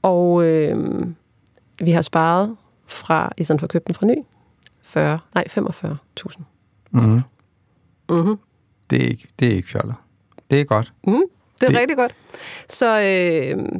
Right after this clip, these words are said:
Speaker 1: så jeg synes virkelig, jeg har, øh, ligesom taget det råd til mig, det der med at prøve at, altså, start brugt. Lad være med at start, altså, lad være med at tænke, "Jeg skal have noget, øh, hvor kan jeg få det på en eller anden website?" Nej, jeg prøver at kigge på D B A eller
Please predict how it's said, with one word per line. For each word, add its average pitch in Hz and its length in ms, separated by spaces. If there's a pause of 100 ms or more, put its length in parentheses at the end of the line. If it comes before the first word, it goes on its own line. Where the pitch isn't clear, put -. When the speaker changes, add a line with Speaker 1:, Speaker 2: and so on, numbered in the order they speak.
(160)
Speaker 1:
så - 100
jeg 202 200
synes 262 380
virkelig, 220 420
jeg 156 140
har, 165 360
øh, - 140 (500)
ligesom 185 260
taget 196 200
det 208 100
råd 208 140
til - 160
mig, 208 120
det 196 80
der 180 100
med 170 120
at - 60
prøve 202 540
at, 160 100
altså, 180 200
start - 400
brugt. - 400 (120)
Lad 220 80
være 214 60
med 202 80
at 214 60
start, - 340 (100)
altså, - 160
lad 196 60
være 214 80
med 208 120
at 185 120
tænke, 202 280
"Jeg 190 80
skal 202 140
have 214 140
noget, 208 420 (140)
øh, 180 380
hvor 214 180
kan 208 160
jeg 170 180
få 180 140
det 185 100
på - 100
en 170 60
eller 170 60
anden 160 140
website?" 214 460 (300)
Nej, - 220 (100)
jeg 180 120
prøver 180 240
at 175 60
kigge 180 320 (380)
på 185 220 (640)
D - 0
B 165 120
A 160 280 (100)
eller 156 300